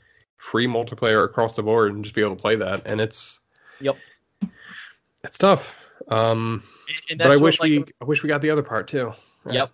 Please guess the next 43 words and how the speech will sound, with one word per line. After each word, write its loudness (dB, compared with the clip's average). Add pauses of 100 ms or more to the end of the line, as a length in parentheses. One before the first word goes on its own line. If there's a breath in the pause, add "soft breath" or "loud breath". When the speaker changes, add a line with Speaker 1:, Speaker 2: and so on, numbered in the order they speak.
Speaker 2:
I, 0
I 0
mean, -2
they, 0
they 0
got 4
us 2
for -10
the -4
multiplayer, -4
for -2
sure. 4
Speaker 1:
Yeah. 2
Speaker 2:
We're -10 (160)
gonna 2
play. 0
It's -14
free. -2
It's -10
our 2
Speaker 1:
Yeah. -6
Speaker 2:
thing. 2
Like, -4
I'm, 2 (220)
you're, -4
yes, 4 (340 soft breath)
but -2
they 2
didn't, -2 (200)
the -4
multiplayer 4
wasn't 0
interesting -4
enough 0
to -6
get 0
the -14
people's -2
attention -4
they 0
needed 0
to -12
get, 0